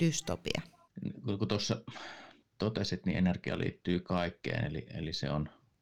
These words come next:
Speaker 2: se on siellä joka asiassa niin kuin taustalla, ja se on tosi geopoliittinen kysymys, eli, eli etenkin fossiilisten polttoaineiden kanssa, niin tiettyjen,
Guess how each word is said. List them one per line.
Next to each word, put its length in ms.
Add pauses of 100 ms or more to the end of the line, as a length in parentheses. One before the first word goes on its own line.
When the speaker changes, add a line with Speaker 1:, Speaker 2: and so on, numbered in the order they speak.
(200)
Speaker 2:
se 160
on 100
siellä 240 (180)
joka 340
asiassa 500
niin 200
kuin 180 (140)
taustalla, 540
ja 80
se 100
on 120
tosi 240
geopoliittinen 920
kysymys, 460
eli, 220
eli 240 (400)
etenkin 380
fossiilisten 640
polttoaineiden 760 (100)
kanssa, 380
niin 160 (540)
tiettyjen, 680